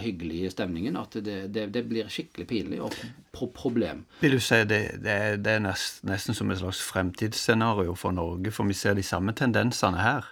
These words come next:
Speaker 1: Ja, altså, de har jo en, en, noe de kaller for hikokomori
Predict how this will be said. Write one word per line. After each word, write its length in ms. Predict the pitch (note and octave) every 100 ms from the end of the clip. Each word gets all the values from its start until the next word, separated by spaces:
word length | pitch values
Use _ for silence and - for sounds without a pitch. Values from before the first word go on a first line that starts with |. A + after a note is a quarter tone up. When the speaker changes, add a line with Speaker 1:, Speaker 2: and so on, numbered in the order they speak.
| _ -
Speaker 1:
Ja, 260 | A2+ E3
altså, 360 | D#3 D3 E3 E3+ - - - -
de 160 | C#3 C3+
har 140 | A#2+
jo 220 | C3 D3+ D3
en, 220 | B2+ B2
en, 180 | C#3 B2+ B2 A#2+ B2+
noe 140 | A#2
de 40 | A2+
kaller 220 | A2+ F#2+
for 100 | G#2+
hikokomori 760 | G#2+ A#2 F#2+ - A2+ F#2+ G2